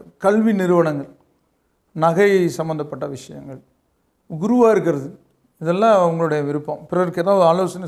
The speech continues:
சொல்லிகிட்டே இருக்கிறது. அதுக்காக என்னோடது வந்து ராசி இல்ல, என்னோட வசிய ராசிக்காரங்க நீங்க. அந்த வகையில உங்களுக்கு வந்து இந்த வாரத்துல வந்து கிரக நிலைகளோட போக்கு,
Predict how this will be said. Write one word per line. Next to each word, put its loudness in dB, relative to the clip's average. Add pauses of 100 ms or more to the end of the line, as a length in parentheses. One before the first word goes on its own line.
சொல்லிகிட்டே -10
இருக்கிறது. -14 (680)
அதுக்காக 0
என்னோடது 4
வந்து 2
ராசி 2
இல்ல, -6 (500)
என்னோட -4 (120)
வசிய 0
ராசிக்காரங்க 0
நீங்க. -8 (1500)
அந்த 4
வகையில 4
உங்களுக்கு 2
வந்து 2
இந்த 2
வாரத்துல 4
வந்து -4 (120)
கிரக 0
நிலைகளோட 2
போக்கு, -2